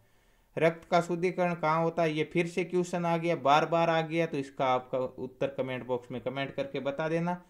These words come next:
आपको दो तीन बार बता चुके हैं इसी वीडियो में। नेक्स्ट क्वेश्चन की ओर बढ़ते हैं कि हीमोग्लोबिन में कौन सा खनिज लवण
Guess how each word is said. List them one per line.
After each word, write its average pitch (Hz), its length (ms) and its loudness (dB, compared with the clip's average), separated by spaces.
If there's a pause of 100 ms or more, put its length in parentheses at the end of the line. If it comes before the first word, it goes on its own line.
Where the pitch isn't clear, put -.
(240)
आपको 135 260 -4
दो 127 180 2
तीन 131 260 -6
बार 127 200 0
बता 120 280 -2
चुके 160 240 -10
हैं 156 80 -4
इसी 143 220 -6
वीडियो 143 360 -6
में। 151 140 -10 (440)
नेक्स्ट 175 360 2
क्वेश्चन 202 340 0
की 190 120 0
ओर 196 160 4
बढ़ते 185 300 -2
हैं 196 100 -2
कि 185 140 2
हीमोग्लोबिन 170 720 2
में 185 160 -2
कौन 180 240 4
सा 180 160 2
खनिज 143 380 -4
लवण 143 240 2